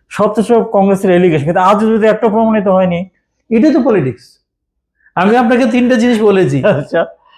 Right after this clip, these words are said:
Speaker 2: তিনটা
Speaker 1: বলে
Speaker 2: এবার
Speaker 1: এটা, আ, আ, এটা, এখন আমি যদি বলি, আপনি হয়তো এগ্রি করবেন না, চালাকি পলিটিক্স।
Speaker 2: কোনটা?
Speaker 1: চালাকি হচ্ছে পলিটিক্সে।
Speaker 2: না, এটা, এটা, এটা তো, এটা তো এজেন্ডা তো, পলিটিক্স। আমি আপনাকে তিনটা এম এর কথা বলেছি।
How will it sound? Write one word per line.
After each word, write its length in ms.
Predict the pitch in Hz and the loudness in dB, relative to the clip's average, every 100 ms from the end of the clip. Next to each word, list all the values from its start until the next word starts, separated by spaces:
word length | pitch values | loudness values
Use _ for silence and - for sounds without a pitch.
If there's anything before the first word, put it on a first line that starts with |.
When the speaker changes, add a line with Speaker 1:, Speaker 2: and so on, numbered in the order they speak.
| _ | _
Speaker 2:
তিনটা 420 | 226 226 240 247 165 | 0 2 2 2 0
Speaker 1:
বলে 120 | 208 | 0
Speaker 2:
এবার 160 | 240 | 2
Speaker 1:
এটা, 320 | 247 214 208 - | 2 2 0 0
আ, 320 | 196 190 185 | 0 2 0
আ, 120 | 185 | 0
এটা, 140 | 170 - 156 175 | -4 -6 -4 -2
এখন 220 | 190 247 240 | 0 0 2
আমি 180 | 220 | 2
যদি 120 | 196 185 | 2 0
বলি, 340 | 160 143 139 | 0 0 0
আপনি 220 | 127 147 | -2 0
হয়তো 260 | 156 175 185 | -2 0 0
এগ্রি 280 | 139 135 170 | 0 -2 0
করবেন 300 | 165 139 123 | 0 0 -2
না, 140 | 131 156 156 127 - | -2 -4 -10 -10 -4
চালাকি 340 | 139 143 151 | 0 0 -2
পলিটিক্স। 560 | 143 139 131 - - _ _ _ _ _ _ | -6 -8 -10 -18 -20 _ _ _ _ _ _
Speaker 2:
কোনটা? 180 | 185 170 | 0 2
Speaker 1:
চালাকি 280 | 180 190 196 | 2 2 0
হচ্ছে 200 | 185 165 | -2 -4
পলিটিক্সে। 520 | 131 123 120 - - - 233 | -4 -4 -6 -10 -16 -8 -4
Speaker 2:
না, 240 | 190 101 - _ _ _ _ _ - | -4 -4 -12 _ _ _ _ _ -2
এটা, 160 | 277 | 0
এটা, 420 | 294 247 262 262 262 | 2 2 2 0 0
এটা 100 | 254 | 0
তো, 160 | 294 | 0
এটা 280 | 262 226 262 | 0 0 0
তো 100 | 254 | -2
এজেন্ডা 500 | 196 233 294 294 - | 0 0 2 2 0
তো, 320 | - 143 120 - | -2 -6 -6 -6
পলিটিক্স। 340 | 240 254 247 | -4 -4 -2
আমি 220 | 233 233 | -2 -2
আপনাকে 300 | 240 240 233 | -2 -2 -4
তিনটা 340 | - 240 226 247 | -2 0 2 2
এম 140 | 226 | 2
এর 100 | 226 | 0
কথা 200 | 220 202 | 0 0
বলেছি। 400 | 180 170 143 127 | 2 0 -2 -10